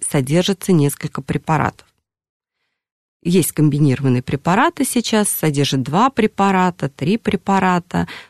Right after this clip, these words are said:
но комбинация, э, доз в них может быть разная. Поэтому, если мы говорим на начальном этапе подбора терапии, лучше использовать препараты отдельно,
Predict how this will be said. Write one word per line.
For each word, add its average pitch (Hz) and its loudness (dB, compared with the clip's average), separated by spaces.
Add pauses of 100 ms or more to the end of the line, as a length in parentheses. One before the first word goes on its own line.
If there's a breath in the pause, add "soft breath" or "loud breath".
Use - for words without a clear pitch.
(100)
но 175 4
комбинация, 170 0 (300)
э, 135 -2 (380)
доз 143 0 (280)
в 127 -2
них 131 0
может 196 2
быть 214 -2
разная. 135 -2 (100)
Поэтому, 156 0
если 165 0
мы 165 2
говорим 160 0 (300)
на 180 4
начальном 147 0
этапе 180 -4
подбора 190 -2
терапии, 214 -4 (380 loud breath)
лучше 214 0
использовать 180 -2
препараты 170 -2 (340)
отдельно, 143 0